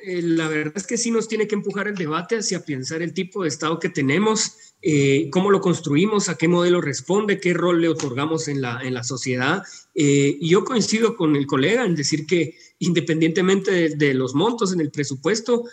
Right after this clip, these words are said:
hay, eh, una deuda pendiente sobre una reforma del Estado, tanto en términos administrativos como políticos, como económicos en general.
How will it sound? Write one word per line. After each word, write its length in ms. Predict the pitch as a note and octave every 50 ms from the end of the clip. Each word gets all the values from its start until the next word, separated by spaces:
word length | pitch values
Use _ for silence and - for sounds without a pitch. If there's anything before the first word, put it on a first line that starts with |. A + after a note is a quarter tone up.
| - - _ -
hay, 480 | C#3 D#3 E3 F3+ - E3+ E3+ - _ -
eh, 220 | E3 D#3+ D#3+ E3 D#3+
una 280 | F3+ F#3+ F#3+ F3+ E3+
deuda 260 | F3 F3+ F#3 G3+ G3 -
pendiente 460 | E3 D3 C#3 C#3 D#3 F#3 F#3 A3+ G#3+
sobre 240 | - F3+ D3+ D3 D3+
una 180 | D3+ E3 F3
reforma 400 | E3+ D#3+ C#3 - D#3 D3+ D#3+ E3+
del 80 | E3 D3+
Estado, 500 | B2 - - D3 D#3 E3+ F3+ F#3 F3+ F#3 - - - _ -
tanto 260 | - G#3 A#3 - C4
en 80 | A#3+ G3+
términos 400 | B3 A#3+ C#4 C#4+ C#4 A#3+ - G3
administrativos 840 | F#3 F3 E3+ D#3+ D3 - - D3 C3+ B2+ - G3+ B3 D4+ C#4+ -
como 240 | - G3+ D#3+ C3+ -
políticos, 640 | - A#2+ A#2 C#3 A3+ B3+ B3 C4 G#3+ - G3 E3 -
como 160 | - C#3+ C#3
económicos 640 | B2+ - A#2 A#2 D#3 A3 A#3+ C4 A#3+ - F3+ - -
en 100 | D3+ C3
general. 440 | C#3 B2+ B2+ B2 C3 E3+ G#3+ G#3